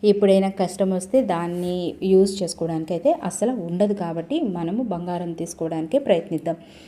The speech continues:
మనము పండక్కి కొత్త చీర కట్టుకోవాలి అని అనుకున్నప్పుడు మనదే, మన దగ్గర అందరి దగ్గర కూడా ఖచ్చితంగా పెళ్లి పట్టు చీరలు అయితే ఉంటాయి కదా. ఆ పెళ్లి పట్టు చీరలనే కట్టుకుందాం.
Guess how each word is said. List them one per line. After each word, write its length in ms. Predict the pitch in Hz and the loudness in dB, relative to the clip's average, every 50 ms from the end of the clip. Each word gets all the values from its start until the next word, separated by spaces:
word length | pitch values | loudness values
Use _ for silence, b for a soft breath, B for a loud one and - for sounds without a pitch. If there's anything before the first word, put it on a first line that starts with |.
| B 240 214 B - 226 | B -18 -16 B 0 2
మనము 640 | 233 240 240 233 226 220 214 214 214 208 202 202 202 196 208 202 202 208 | 4 6 6 6 4 4 2 2 2 0 0 -2 -2 0 0 0 0 0
పండక్కి 420 | 196 190 190 202 202 202 202 202 | 0 2 2 0 0 0 0 0
కొత్త 280 | 202 202 - 190 196 202 | 0 2 0 0 0 0
చీర 260 | 190 - 208 190 185 | -2 0 0 -2 0
కట్టుకోవాలి 760 | 185 190 180 - - - 175 170 175 170 165 175 175 175 - - - | -2 -2 -4 -6 -4 -4 -2 -2 -2 -2 -2 -2 -4 -4 -4 -6 -6
అని 160 | 202 220 233 233 | -4 -2 -2 -2
అనుకున్నప్పుడు 760 | 220 202 190 190 196 - 185 180 180 170 170 - 165 170 165 B B B B B B B B - | 0 0 0 -2 -2 -4 -4 -4 -4 -4 -4 -4 -4 -4 -6 B B B B B B B B -2
మనదే, 540 | 190 185 190 190 202 196 196 185 180 175 - - | 0 2 2 2 2 2 2 2 2 2 2 2
మన 180 | 196 196 214 214 | 2 2 2 2
దగ్గర 500 | 196 190 175 185 185 180 185 175 175 - - - | 2 0 2 2 2 2 2 2 -2 -6 -4 -2
అందరి 380 | 185 202 233 254 277 233 214 196 | 2 2 4 4 2 2 2 2
దగ్గర 200 | 202 190 180 175 | 2 2 2 2
కూడా 280 | 175 170 170 175 175 | 2 0 0 0 -2
ఖచ్చితంగా 560 | 175 - 180 175 - 190 - 185 170 170 175 | -2 -2 -4 -2 -2 -4 -4 -4 -4 -4 -4
పెళ్లి 260 | 180 180 196 180 175 180 | -2 0 0 0 0 0
పట్టు 220 | 175 175 165 170 - 185 | 0 -2 -4 -4 -6 -6
చీరలు 160 | 170 170 170 | -4 -4 -2
అయితే 200 | 170 165 170 277 | 0 2 4 4
ఉంటాయి 300 | 277 220 196 - 180 175 | 4 4 2 0 0 -2
కదా. 220 | 175 170 165 170 175 B B B B B B B B _ - | 0 0 -2 -2 -4 B B B B B B B B _ -2
ఆ 140 | 214 240 285 | 0 0 2
పెళ్లి 260 | 277 240 202 196 220 | 4 4 4 4 4
పట్టు 240 | 202 196 190 196 190 - 202 | 4 2 2 0 0 -2 -2
చీరలనే 340 | 185 185 180 185 185 196 202 | -2 -2 -2 -2 -2 -2 0
కట్టుకుందాం. 540 | - 202 - - - 170 170 175 175 175 | 0 -2 -4 -4 -6 -6 -4 -4 -4 -6